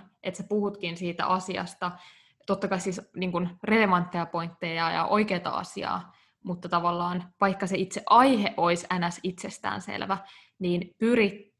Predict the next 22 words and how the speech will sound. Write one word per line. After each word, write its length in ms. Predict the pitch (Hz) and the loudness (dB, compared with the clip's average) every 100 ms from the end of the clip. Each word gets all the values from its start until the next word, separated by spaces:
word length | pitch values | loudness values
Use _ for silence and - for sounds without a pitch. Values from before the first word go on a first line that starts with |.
| _ | _
siitä 300 | - 180 180 | -2 0 0
sisällöstä 640 | 180 214 214 175 165 - | -2 -2 0 -4 -6 -10
tekemään 360 | 170 160 151 175 | -12 -10 -8 -6
sellaista, 560 | 175 175 180 175 - 175 _ _ - | -6 -6 -6 -8 -10 -12 _ _ -16
että 160 | 180 | -6
se 280 | 185 175 - | -2 -4 -4
itse 180 | 180 180 | -10 -8
sisältö 500 | - 214 202 180 180 | -6 -4 0 -2 -2
ei 80 | - | -6
ole 80 | - | -8
itsestäänselvää. 760 | 202 202 - 180 180 175 175 | -10 -12 -12 -10 -8 -6 -2
Ja 40 | 185 | 0
mä 100 | 196 | 2
tiedän, 180 | 254 233 | 2 2
että 100 | 196 | 0
sä 60 | |
oot, 100 | 175 | -4
Tiia, 180 | 170 170 | -4 -4
tästä 240 | 180 - - | -4 -8 -4
puhunut 300 | 185 175 175 | -2 -2 -4
varmasti 500 | 170 175 175 185 - - - _ - | -6 -6 -10 -12 -14 -18 -20 _ -8
joko 400 | 180 180 - | -2 -2 -4